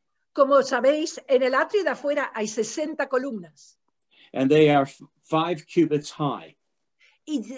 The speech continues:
Speaker 1: y tiene, y tienen una longitud, altura de cinco codos.
Speaker 2: And they have a silver capital on their head.
Speaker 1: Y tienen un capitel, ah, de plata en la parte de
Speaker 2: And
Speaker 1: arriba.
Speaker 2: and they're held upright by a brass socket.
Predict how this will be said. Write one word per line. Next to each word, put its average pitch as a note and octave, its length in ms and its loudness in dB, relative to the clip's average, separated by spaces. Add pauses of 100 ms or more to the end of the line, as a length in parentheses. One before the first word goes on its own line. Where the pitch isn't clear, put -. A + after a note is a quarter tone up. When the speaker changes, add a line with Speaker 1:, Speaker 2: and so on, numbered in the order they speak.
Speaker 1:
y D4 160 -6
tiene, D#4 420 -6
y C#4+ 220 -12
tienen D#4+ 340 -6
una C#4+ 400 -4
longitud, B3 640 -6
altura C#4+ 500 0
de A#3 140 -4
cinco F4 520 -4
codos. - 640 -4 (640)
Speaker 2:
And C3 200 0
they D3 140 4
have D3 260 2
a C3 40 4
silver F#3 480 2
capital D3+ 640 -2
on B2 180 -4
their A2+ 160 -2
head. A#2 400 -2 (380)
Speaker 1:
Y C4 160 -6
tienen E4+ 340 -4
un D#4+ 200 -8
capitel, D4+ 840 2 (140)
ah, B3 280 -2
de A3+ 140 0
plata C4+ 500 -2 (380)
en B3+ 160 0
la A3+ 140 -2
parte A#3+ 220 -4
de C4+ 80 2
Speaker 2:
And A3 80 -2
Speaker 1:
arriba. G#3 360 -6 (540)
Speaker 2:
and C3+ 200 0
they're C#3 140 4
held F3 380 2
upright D#3+ 720 0
by A#2+ 160 -4
a A#2 100 -2
brass C3 480 -2
socket. - 500 -6